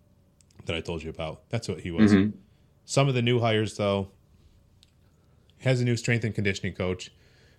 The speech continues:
Speaker 1: uh, stole Miami, Ohio's linebacker coach, uh, young guy, Miami graduate as a non-athlete. Uh,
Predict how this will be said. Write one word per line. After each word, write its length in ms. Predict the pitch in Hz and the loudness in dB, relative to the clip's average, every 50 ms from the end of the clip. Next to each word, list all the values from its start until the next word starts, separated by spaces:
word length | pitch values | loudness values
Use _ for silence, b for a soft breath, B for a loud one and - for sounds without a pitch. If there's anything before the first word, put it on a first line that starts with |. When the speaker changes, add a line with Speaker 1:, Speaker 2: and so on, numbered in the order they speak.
| b b - | b b -2
Speaker 1:
uh, 280 | 92 92 90 90 82 - - | 0 2 2 2 0 -4 -6
stole 880 | - - - - - - 123 127 139 156 151 151 147 131 123 117 b b b b b b b b b b | -4 -4 -4 -4 -2 0 2 4 4 6 6 6 4 4 2 -2 b b b b b b b b b b
Miami, 400 | - 110 117 117 120 117 120 117 | 0 4 6 6 6 6 4 4
Ohio's 500 | 110 104 95 110 107 107 107 104 95 - | 4 2 2 2 2 4 4 2 2 2
linebacker 520 | - 110 110 107 95 98 95 - - 87 - | 2 2 2 2 2 2 2 2 -2 -6 -6
coach, 520 | - 90 85 85 82 - - - - - b b b b b _ _ _ _ - | -4 -2 -2 -2 -4 -6 -10 -12 -12 -14 b b b b b _ _ _ _ -4
uh, 320 | 87 87 87 85 82 85 | -2 0 0 0 0 0
young 240 | 101 110 117 123 117 | 2 2 2 4 4
guy, 460 | 101 107 104 101 101 104 104 101 95 - - _ _ _ | 4 4 4 6 6 4 4 2 -2 -6 -14 _ _ _
Miami 320 | 98 101 107 110 113 107 98 | 0 2 2 4 2 2 0
graduate 640 | - 101 98 98 92 - 95 95 92 87 - - | 0 2 2 2 0 0 0 0 0 -2 -4 -6
as 120 | - 85 90 | -8 -8 -6
a 60 | 87 | -6
non-athlete. 760 | 87 87 87 85 82 80 82 - - 92 90 87 85 - - _ _ _ _ _ _ _ _ _ _ _ _ _ _ _ - - _ _ - - - _ - - - - | -4 -4 -4 -4 -4 -6 -8 -8 -6 -6 -4 -4 -6 -8 -12 _ _ _ _ _ _ _ _ _ _ _ _ _ _ _ -20 -20 _ _ -20 -20 -20 _ -20 -20 -14 -8
Uh, 380 | - 85 85 82 82 80 73 - | -6 -4 -4 -4 -4 -6 -8 -12